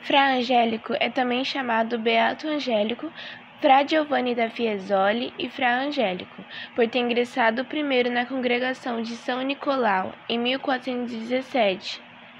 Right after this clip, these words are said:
e passado três anos no convento dominicano de Fiesole, cujo, ao ingressar no convento, já tinha recebido treinamento artístico. Mas, entre mil quatrocentos e nove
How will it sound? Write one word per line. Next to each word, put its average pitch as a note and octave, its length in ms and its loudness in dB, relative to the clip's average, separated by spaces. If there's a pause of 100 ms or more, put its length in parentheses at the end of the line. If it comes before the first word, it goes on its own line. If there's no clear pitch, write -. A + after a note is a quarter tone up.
(1040)
e B3 100 2
passado A#3+ 720 2
três C4+ 360 2
anos B3+ 280 0
no C4 120 0
convento A#3 440 -4
dominicano A3+ 760 -2
de A3+ 140 -4
Fiesole, A3+ 720 -2 (760)
cujo, C4 580 4
ao C4 180 4
ingressar B3+ 640 -2
no A3 100 -6
convento, G#3+ 600 -4
já A#3+ 180 0
tinha B3 320 -6 (160)
recebido A#3 540 -2
treinamento A#3 640 -2
artístico. B3+ 800 -4 (840)
Mas, A3 440 2 (260)
entre B3 340 -2
mil C#4 220 0
quatrocentos B3+ 480 -2
e G#3+ 60 -4
nove G#3+ 540 0